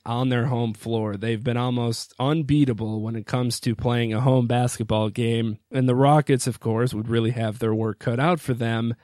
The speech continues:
That would be, of course, if they showed up to play. Unfortunately for Rockets fans, no one showed up to play. Harden, I believe, finished with fourteen points, ten of which I think came from the free throw line,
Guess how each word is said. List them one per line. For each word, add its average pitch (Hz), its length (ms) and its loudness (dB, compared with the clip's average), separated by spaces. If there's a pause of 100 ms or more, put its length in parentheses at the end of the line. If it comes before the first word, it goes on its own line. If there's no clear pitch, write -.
That 147 300 6
would 131 160 4
be, 127 220 4
of 113 120 0
course, 123 460 2
if 120 320 -2
they 110 260 -2
showed 117 400 0
up 104 140 -6
to - 100 -10
play. 101 580 -4
Unfortunately 139 840 0
for 117 180 -2
Rockets 123 460 0
fans, 113 420 -4
no 165 200 4
one 127 240 2
showed 107 260 -6
up 92 160 -10
to 104 100 -8
play. 104 480 -6 (200)
Harden, 170 420 4
I 139 120 4
believe, 127 380 2
finished 123 460 -4
with 104 220 -10
fourteen 151 680 0
points, 120 680 -4 (400)
ten 190 260 -2
of 190 160 -2
which 165 260 0
I 160 100 4
think 165 300 -2
came 151 240 2
from 151 180 0
the 135 100 2
free 160 240 2
throw 175 260 2
line, 170 400 4